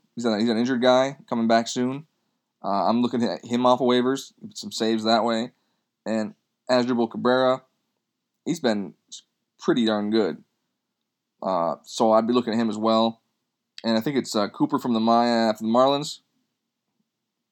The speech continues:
I don't even know his first name, but I know his last name's Cooper. And he's been hitting pretty darn well. The last month he's been, uh,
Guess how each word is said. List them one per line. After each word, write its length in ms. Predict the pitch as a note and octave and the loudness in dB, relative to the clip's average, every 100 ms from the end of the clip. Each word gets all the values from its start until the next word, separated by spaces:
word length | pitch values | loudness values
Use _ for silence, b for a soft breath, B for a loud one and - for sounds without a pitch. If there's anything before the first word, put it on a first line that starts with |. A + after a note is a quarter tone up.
| - | -6
I 60 | G2 | -2
don't 100 | A#2+ | 0
even 80 | B2 | 0
know 60 | |
his 100 | B2 | 0
first 200 | C3 B2 | -2 -2
name, 280 | C3 G#2 - _ _ - | 0 -2 -6 _ _ -6
but 80 | |
I 20 | G2+ | -2
know 80 | A2+ | 0
his 80 | |
last 160 | A2+ A2 | 0 0
name's 160 | A#2 A2 | -2 -2
Cooper. 340 | A2+ F#2+ - _ _ _ _ | -4 -4 -10 _ _ _ _
And 80 | G#2+ | -6
he's 80 | A2 | -4
been 80 | A2 | -2
hitting 180 | G#2+ A2+ | -4 -2
pretty 180 | A2+ | 0
darn 220 | A2 G#2+ G#2+ | 0 -2 -2
well. 160 | G#2 | -2
The 60 | G#2 | 2
last 200 | A2 A2 | 2 2
month 160 | A2+ | -2
he's 80 | A2 | -2
been, 260 | G#2+ G#2 G2 | -4 -6 -4
uh, 220 | G#2 | -4